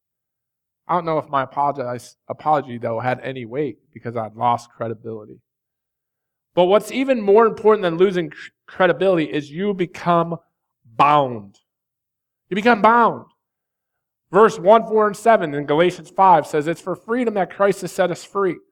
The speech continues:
Stand firm then, and do not let yourselves be burdened again by a yoke of slavery. You who are trying to be justified by the law have been alienated from Christ.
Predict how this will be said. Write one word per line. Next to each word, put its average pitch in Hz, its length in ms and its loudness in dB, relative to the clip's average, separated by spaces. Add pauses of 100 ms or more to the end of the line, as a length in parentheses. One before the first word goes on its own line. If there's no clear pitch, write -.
(280)
Stand 233 380 2
firm 226 280 2
then, 175 160 0
and 170 180 -8
do 254 180 -8
not 220 260 2
let 190 160 2
yourselves 180 420 2
be 160 120 -8
burdened 185 360 0
again 156 260 -2
by 147 180 4
a 147 40 2
yoke 156 260 -2
of 156 120 -4
slavery. 170 540 -2 (480)
You 269 260 6
who 262 140 4
are 233 120 4
trying 226 260 2
to 220 60 -2
be 185 120 -6
justified 208 720 2
by 190 120 6
the 170 100 2
law 190 280 6
have 165 160 -8
been 165 160 -6
alienated 214 680 -2
from 160 200 -8
Christ. 156 460 0